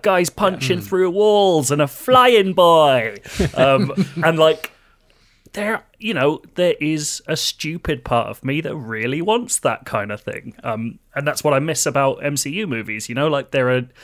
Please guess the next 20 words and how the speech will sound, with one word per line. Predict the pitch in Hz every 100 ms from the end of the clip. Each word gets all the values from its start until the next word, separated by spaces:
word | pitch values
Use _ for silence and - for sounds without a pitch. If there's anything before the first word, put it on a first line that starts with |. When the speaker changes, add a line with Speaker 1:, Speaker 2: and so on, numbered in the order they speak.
| - _
Speaker 1:
there | 135 123
are |
two | 127 - - 156
or | 143
three | - 139 139
time | - 123 123 110
yearly | 117 113 107 104 104 _ _ _ -
dose | 127 113 - 123
of, | 101
like, | 110 104 -
mad, | 139 131 117 117 117 104 - _ _ -
loud | 120 110 107 110 -
bullshit | 120 107 104 127 107
with | 113 104
fun | - - - - 113 110
people | 107 110 - 104 - _ -
quipping | - 113 -
at | 101
each | 95 -
other. | 107 104